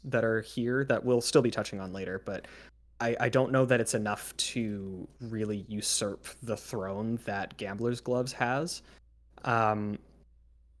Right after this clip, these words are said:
although, actually, now that I say that, um, another thing that I've been, uh, thankful for, for this set is a lot of the equipment that they've released is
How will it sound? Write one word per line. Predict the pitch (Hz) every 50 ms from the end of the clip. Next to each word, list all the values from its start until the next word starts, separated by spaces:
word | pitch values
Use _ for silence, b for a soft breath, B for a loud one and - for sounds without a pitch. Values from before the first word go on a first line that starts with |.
| _ -
although, | 139 139 143 139
actually, | 139 143 151 - - 156 143 139 127 113 117 127
now | 139 139 131 135 135
that | 127 123
I | 113
say | - - 117 113
that, | 104 98 98 98 - - 110
um, | 107 104 101 98 95 98 98 -
another | - 123 131 127 131
thing | 120 127 120 117
that | 110 110
I've | 107 104 -
been, | - 107 101 98 98 95 98 107 117 - - - - - - -
uh, | 107 95 92 -
thankful | - - 147 196 - - 120 104
for, | - - 98 98 95
for | - -
this | 104 101 101
set | - - - 95 -
is | - 107 117
a |
lot | 110 110 117 139
of | 131
the | 135
equipment | 113 - - - 170 - 135 120
that | 120 110
they've | - 113 107 110
released | 104 101 101 101 98 - - - -
is | 127 120 107 - - -